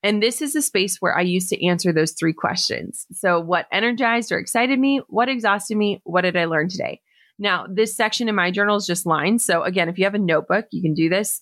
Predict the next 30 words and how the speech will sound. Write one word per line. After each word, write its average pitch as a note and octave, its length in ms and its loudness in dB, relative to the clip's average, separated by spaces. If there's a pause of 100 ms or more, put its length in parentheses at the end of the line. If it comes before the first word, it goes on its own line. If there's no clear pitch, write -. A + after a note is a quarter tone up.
anywhere, E3 640 0
or F3+ 240 2
you F#3+ 180 -6
can F#3+ 120 -2
do E3+ 140 2
it F#3 120 2
in A3 80 -2
my A3 140 2
journal. F3 420 0 (400)
And A3 180 0
these C#4 260 0
questions A3+ 420 0
just F#3+ 180 -4
help - 220 -2
me G3+ 120 0
to F#3 80 4
not E3+ 380 0
overthink. E3 480 -4 (100)
I F#3+ 120 2
literally A3 460 0
just A3 220 -6
write E3+ 300 0
a E3+ 60 -2
sentence F#3+ 540 0
or F#3+ 120 2
two F3 380 -2
for - 200 -12
each G3+ 240 -2
of G3 100 -2
them. G3+ 320 0